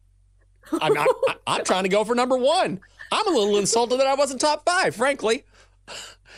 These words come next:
Yeah, I'm going for the gold. Yeah, and I, and then sometimes I'll snap out of it and say, like, "All right, let's switch it up. Let's switch it up." When I would go to the Bethesda Deli on the way to work, I had it timed out because I would get the same thing every day, Chelsea,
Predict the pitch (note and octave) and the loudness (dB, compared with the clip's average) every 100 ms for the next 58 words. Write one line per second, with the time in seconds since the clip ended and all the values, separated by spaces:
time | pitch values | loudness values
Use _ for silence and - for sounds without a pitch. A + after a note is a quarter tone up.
0 | - - - - - - - E3+ A3+ C4+ | -8 -6 -6 -8 -16 -18 -8 -4 0 0
1 | B3 G3 E3 E3 A3+ D#4 - B2+ _ _ | 0 -2 -4 2 2 2 0 -8 _ _
2 | _ _ - F3 C4 B3+ F3 F3 F#3 F3+ | _ _ -6 0 2 2 0 0 0 -2
3 | F3 F3+ F3+ E3+ B3+ C#4 A#3+ F#3+ F3+ E3 | -4 -2 -2 0 0 0 0 0 0 0
4 | D#3+ - E3 D#3 D3+ D#3 C#3+ A#2+ - A#2 | 0 -2 0 0 2 0 0 -2 -2 0
5 | A2 - A#2+ G2 D3+ - - E3+ - G#2 | -2 -2 -2 0 -2 -2 -2 -2 -2 -4
6 | C2 _ _ _ C3+ C#3 - A#2+ - F#2 | -8 _ _ _ -6 -4 -2 -4 -4 -6
7 | - _ _ _ _ _ _ _ B2 C#3+ | -8 _ _ _ _ _ _ _ -4 -2
8 | D#3+ D3 E3 D#3 C#3+ - F#3 F#3+ D3+ C#3+ | -2 0 -2 0 -4 -2 -2 0 -2 -4
9 | A2+ E3+ F3+ B2+ A#2+ C3 C#3 B2+ A2+ D#3 | 0 0 0 0 -2 -2 -2 -2 -2 -2
10 | D3+ - _ _ _ _ - C#3 F3+ - | -4 -10 _ _ _ _ -8 -4 -4 -6
11 | - - D#3+ E3 E3+ D#3+ C#3+ D#3+ D3+ C#3+ | -12 -8 -4 -2 -2 -4 -2 -2 -2 -4
12 | D3 C3+ C#3+ C3+ B2 - C#3+ D3 D3 D3 | -4 -4 -4 -4 -6 -4 -4 -4 -4 -6
13 | - C#3+ D3+ D3+ - D#3 D#3 F3 | -4 -6 -4 -4 -4 -6 -4 -6